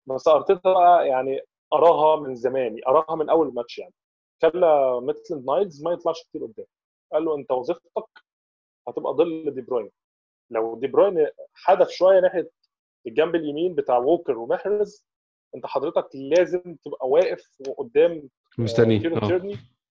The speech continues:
Speaker 1: آه. تبقى واقف قدام أو جنب كيرن تيرني تقفل الحتة دي خالص.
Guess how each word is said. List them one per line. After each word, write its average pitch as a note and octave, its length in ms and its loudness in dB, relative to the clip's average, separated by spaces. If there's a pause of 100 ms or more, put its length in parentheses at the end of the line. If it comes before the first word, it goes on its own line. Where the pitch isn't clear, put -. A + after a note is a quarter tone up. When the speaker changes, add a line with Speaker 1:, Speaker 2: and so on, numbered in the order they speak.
(240)
Speaker 1:
آه. C3 400 4 (560)
تبقى D3 160 -2
واقف F#3+ 240 8
قدام D3+ 400 2
أو B2+ 140 0
جنب D#3+ 220 2
كيرن F#3+ 380 0
تيرني G3+ 320 2
تقفل - 440 -8
الحتة B2+ 420 -8
دي B2 140 -10
خالص. - 420 -14